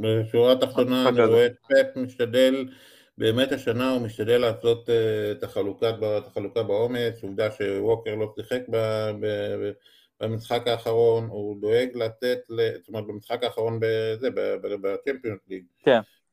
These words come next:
Speaker 1: הוא דואג, אה, הוא דואג לעשות את החלוקה שכל השחקנים הבכירים שלו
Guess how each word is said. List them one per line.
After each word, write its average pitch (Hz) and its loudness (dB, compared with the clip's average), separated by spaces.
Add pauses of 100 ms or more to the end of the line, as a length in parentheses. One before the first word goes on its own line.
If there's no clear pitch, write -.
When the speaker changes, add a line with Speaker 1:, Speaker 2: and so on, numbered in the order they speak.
Speaker 1:
הוא 127 -4
דואג, 127 0
אה, 120 0
הוא 120 -10
דואג 131 0
לעשות 143 -2
את 135 -8
החלוקה 131 0
שכל - -6
השחקנים 156 -2
הבכירים 131 -6
שלו 156 -2